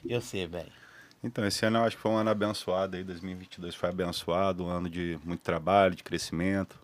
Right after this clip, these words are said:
Speaker 2: muita busca externa, interna também, pessoal, espiritual. Acho que foi um ano aí, pode-se dizer aí, nota dez. Bacana. Um
Speaker 1: Ô,
Speaker 2: ano
Speaker 1: e o,
Speaker 2: bom.
Speaker 1: e, o, e o doideiro, eu vi vocês falando,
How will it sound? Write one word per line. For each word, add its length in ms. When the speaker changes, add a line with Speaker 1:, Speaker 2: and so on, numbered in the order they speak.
Speaker 2:
muita 240
busca 800
externa, 500
interna 460
também, 260
pessoal, 640
espiritual. 760
Acho 220
que 60
foi 140
um 140
ano 200
aí, 180
pode-se 400
dizer 260
aí, 120
nota 500
dez. 500
Bacana. 560
Um 80
Speaker 1:
Ô, 60
Speaker 2:
ano 120
Speaker 1:
e 140
o, 40
Speaker 2:
bom. 160
Speaker 1:
e, 180
o, 100
e 120
o 60
doideiro, 400
eu 80
vi 120
vocês 240
falando, 460